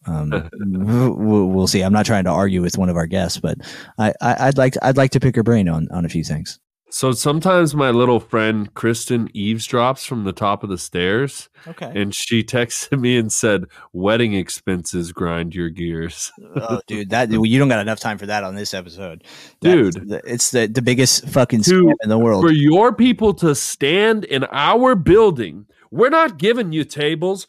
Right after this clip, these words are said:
Speaker 2: We're not giving you food.
Speaker 1: Nope.
Speaker 2: We're not even fucking giving you plates or chairs
Speaker 1: Nope.
Speaker 2: or decorations. We're not giving you
Speaker 1: Nope.
Speaker 2: flowers or a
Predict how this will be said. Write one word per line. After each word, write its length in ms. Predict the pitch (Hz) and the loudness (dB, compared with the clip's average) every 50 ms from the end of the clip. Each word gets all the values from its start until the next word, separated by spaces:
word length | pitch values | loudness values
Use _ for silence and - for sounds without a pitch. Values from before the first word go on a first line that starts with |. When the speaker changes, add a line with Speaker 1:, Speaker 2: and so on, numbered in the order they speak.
| - - _ | -20 -10 _
Speaker 2:
We're 80 | 170 220 | 0 2
not 220 | 277 311 302 202 | 2 2 2 0
giving 260 | 180 247 269 254 262 269 | -4 -4 -4 -4 -4 -4
you 100 | 285 247 | -4 -6
food. 520 | - _ 254 285 285 294 294 294 - - | -6 _ -2 0 0 0 0 0 -2 -4
Speaker 1:
Nope. 180 | - 98 - - | -4 -4 -2 0
Speaker 2:
We're 140 | 302 349 381 | 0 2 2
not 220 | 359 330 320 311 | 4 4 2 2
even 240 | 320 320 302 277 233 | 2 0 -2 -4 -6
fucking 500 | - _ - 285 277 - - 254 233 208 | -8 _ 0 0 0 0 -4 -6 -8 -6
giving 300 | 190 233 247 220 220 214 | -6 -6 -4 -4 -4 -4
you 160 | 226 269 294 220 | -2 -2 -2 -2
plates 460 | - 214 226 233 240 262 - - - | -4 -2 0 0 0 0 -2 -6 -10
or 280 | - - 214 262 302 | -4 0 0 2 2
chairs 540 | 233 - - - 220 208 208 208 208 214 - - | 0 -2 -4 -2 0 0 0 0 -2 -2 -2 -2
Speaker 1:
Nope. 200 | 131 151 175 - | 0 0 0 0
Speaker 2:
or 240 | - 269 311 330 320 | -2 0 0 0 0
decorations. 840 | 196 175 220 240 233 - 247 226 208 202 208 220 - 220 220 180 190 | 0 0 -2 -2 -2 -4 -4 -2 -2 0 -2 -2 -4 -8 -10 -10 -8
We're 80 | 214 233 | -4 -2
not 220 | 254 285 277 - | -2 -2 -2 -4
giving 240 | - 262 226 240 214 | -8 -8 -8 -8 -8
you 80 | 226 247 | -6 -6
Speaker 1:
Nope. 180 | 117 123 147 | -4 -4 -4
Speaker 2:
flowers 480 | 156 175 196 220 233 240 233 233 196 160 | -2 -2 -2 0 2 2 2 0 0 -2
or 140 | 202 175 156 | -2 -2 -2
a 80 | 143 | -2